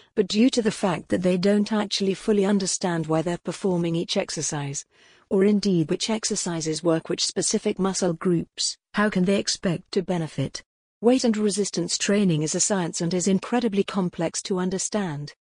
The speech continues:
If you walk into the gym, grab a set of weights, and perform whichever exercises you feel like performing at the time,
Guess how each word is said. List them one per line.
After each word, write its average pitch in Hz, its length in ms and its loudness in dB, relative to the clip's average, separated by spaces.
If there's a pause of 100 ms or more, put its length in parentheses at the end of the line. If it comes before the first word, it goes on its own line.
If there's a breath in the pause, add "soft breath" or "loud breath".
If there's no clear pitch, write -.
(220)
If - 160 0
you 269 80 6
walk 233 260 2
into 185 200 0
the 180 100 -4
gym, 147 400 -2 (220)
grab 202 240 4
a - 20 -2
set - 280 -2
of 170 100 -6
weights, 175 480 -2 (500 loud breath)
and 190 160 0
perform 208 380 2
whichever 208 480 2
exercises 143 760 -4
you 170 60 -2
feel 180 280 0
like 180 220 -4
performing 165 500 -2
at 165 100 -4
the 175 100 -4
time, 151 420 -2